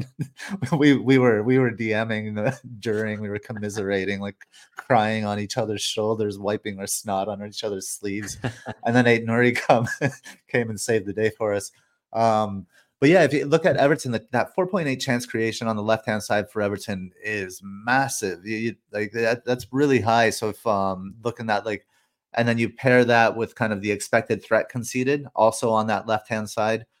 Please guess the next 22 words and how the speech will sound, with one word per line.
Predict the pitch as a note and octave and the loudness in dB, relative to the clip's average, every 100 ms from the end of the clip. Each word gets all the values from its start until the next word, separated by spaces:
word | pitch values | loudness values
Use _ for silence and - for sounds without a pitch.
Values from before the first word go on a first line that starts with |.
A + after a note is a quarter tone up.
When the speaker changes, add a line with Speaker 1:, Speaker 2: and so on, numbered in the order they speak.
| _ _ - | _ _ -8
Speaker 1:
um, | G2 G2 G2 F#2+ F#2 F2 E2+ _ _ _ _ _ _ _ | -2 0 0 -2 -6 -12 -14 _ _ _ _ _ _ _
and | B2+ | 0
then | C3 | 2
the | B2 | 2
left | A2+ B2 B2 B2+ | 2 4 2 2
and | A2 | -4
central | - A#2+ - A#2+ A2 G#2 - | -2 -2 0 2 2 0 -4
zones | G#2+ G#2+ G#2+ G#2+ G#2 | -6 -2 0 0 -6
for, | - A2 G2+ F2+ | -2 2 2 0
for | - G#2+ | -2 -2
Everton | G2 G2+ F#2+ A2 | 0 -2 -4 -6
for, | F#2+ G#2 F#2+ | -4 -2 -4
for | - G#2 - | -6 -8 -6
finishing | A#2+ A2 - G2+ | -4 -4 -6 -6
as | F#2+ | -4
well. | A#2 A2 F#2+ | 0 0 0
So | A2 G2 - _ - | -2 -2 -6 _ -6
Everton | A#2+ D#3 D3 | -4 -2 -2
are | A2 | 0
really | A2+ A#2 | 2 0
gonna | G#2+ G#2 | 0 -4
focus | - A2 A#2 G2+ - - | -2 -2 -2 -6 -8 -14